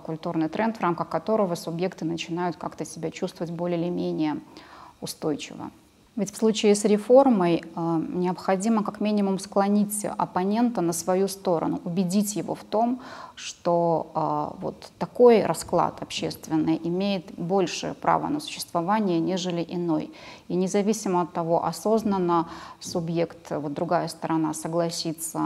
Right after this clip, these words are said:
на это изменение или бессознательно, э, мы будем иметь эффект отказа от своих первоначальных убеждений, а это и есть дискурсивное насилие. Таким образом, Лаклау, я еще раз подчеркну, вслед за Лаклау,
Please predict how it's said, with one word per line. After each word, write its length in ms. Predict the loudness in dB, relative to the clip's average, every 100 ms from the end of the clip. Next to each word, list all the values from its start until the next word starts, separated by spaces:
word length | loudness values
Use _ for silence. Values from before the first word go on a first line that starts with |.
| -2
на 340 | 0 2 0 -2
это 260 | -6 -4
изменение 600 | -4 -2 0 2 2 2 0
или 220 | -2 -4
бессознательно, 960 | -4 -4 -4 -2 -2 -2 -2 0 -2 -2 -14 -14 -16 -10
э, 400 | -4 -2 -4 -6 -10 -14 -12 -14 -14 -16 -16 -14 -12 -12 -14 -12 -8 -2
мы 120 | -2
будем 320 | 0 0 2 2
иметь 460 | 0 -2 -4 -4
эффект 520 | -2 -2 -2 0 0 0
отказа 580 | -2 -2 2 2 2 0
от 300 | -2 -4 -6
своих 240 | -6 -4
первоначальных 720 | -2 0 0 0 0 0 -2
убеждений, 720 | -4 -6 -6 -2 0 0 -2 0
а 120 | -2
это 200 | 0 0
и 80 | 2
есть 220 | 2 2
дискурсивное 640 | -4 -8 -8 -4 0 2
насилие. 640 | 2 0 -4 -6 -6 -8 -16 -20 _ -20 -20 -16 -12
Таким 280 | -4 0
образом, 680 | 0 2 0 2 2 2 0
Лаклау, 680 | -2 -2 -2 0 4 4 2
я 160 | -2 -4
еще 220 | -4 -6
раз 120 | -6
подчеркну, 720 | -8 -12 -10 -10 -6 0 0 0
вслед 240 | -4 -4 -2
за 100 | 0
Лаклау, 580 | -2 -2 -2 2 2